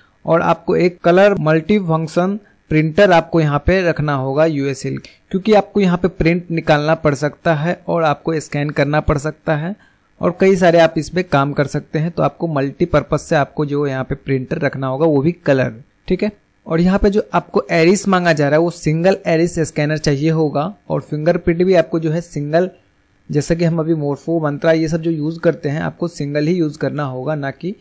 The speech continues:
स्लाइव फिंगर स्कैनर यूज़ करना होगा, जैसे कि हम पहले करते थे कि एक बार में, अ, पाँच उंगली को जो है स्कैन कर लेते थे, तो वो वाला नहीं चलेगा, आपको यहाँ पे सिंगल ही चलेगा।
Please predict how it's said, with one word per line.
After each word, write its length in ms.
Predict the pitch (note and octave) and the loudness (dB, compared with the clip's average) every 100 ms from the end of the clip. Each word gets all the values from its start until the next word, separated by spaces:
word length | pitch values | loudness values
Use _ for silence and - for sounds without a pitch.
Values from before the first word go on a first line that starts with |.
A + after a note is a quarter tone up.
| _ | _
स्लाइव 440 | - D3+ D3+ D#3+ E3 _ | -2 4 4 2 -6 _
फिंगर 300 | - D#3+ D#3 | -4 2 2
स्कैनर 260 | D3+ D#3 D3+ | 2 0 0
यूज़ 220 | D3 C#3+ | -2 -2
करना 200 | D3 C#3+ | -2 0
होगा, 140 | D3 | 0
जैसे 220 | D#3+ D3 | 0 0
कि 100 | D3+ | -2
हम 80 | D#3 | -4
पहले 280 | D3+ C#3+ D3+ | -2 0 0
करते 260 | D3+ D3 D3+ | -2 -2 -2
थे 100 | D3+ | -2
कि 220 | E3+ E3 | -2 0
एक 100 | D3 | 2
बार 140 | D3 | 2
में, 200 | C#3+ D#3+ B3+ _ _ _ | 0 -4 -8 _ _ _
अ, 260 | - C#3 C#3 | -6 -2 -2
पाँच 320 | - C#3+ C#3 | 0 -2 0
उंगली 240 | D3 D3 D3 | -2 0 0
को 100 | D3 | 2
जो 80 | C#3+ | 2
है 120 | D#3+ | 0
स्कैन 240 | - D3 | -2 -4
कर 140 | C#3+ C#3+ | -4 -4
लेते 220 | C3+ D3+ | -4 -4
थे, 160 | D#3 G#3+ | -2 -4
तो 320 | - _ E3+ | -6 _ -6
वो 200 | D#3+ F3+ | -2 2
वाला 200 | F#3 D#3 | 2 2
नहीं 280 | D3+ C3+ D3+ | 0 -4 -6
चलेगा, 400 | E3 D3 C#3 D#3+ | -4 -4 -2 -4
आपको 300 | - - - | -4 -8 -6
यहाँ 160 | D3+ D3+ | -8 -6
पे 80 | F3+ | -8
सिंगल 360 | - D3 D3 | -8 -8 -4
ही 80 | D#3 | -4
चलेगा। 380 | D#3+ D3+ C#3+ F3+ | -2 -4 -2 -4